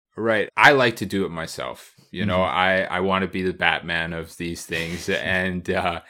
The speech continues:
Speaker 1: the one, the one thing that I will do is if I am stuck,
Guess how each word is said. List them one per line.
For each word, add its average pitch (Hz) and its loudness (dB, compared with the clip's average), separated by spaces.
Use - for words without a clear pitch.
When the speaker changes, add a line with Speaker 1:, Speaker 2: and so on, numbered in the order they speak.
Speaker 1:
the 123 4
one, 135 4
the 120 -2
one 135 0
thing 139 -2
that 127 4
I 110 4
will 110 2
do 95 -2
is 92 -4
if - -4
I 117 0
am 113 0
stuck, - -2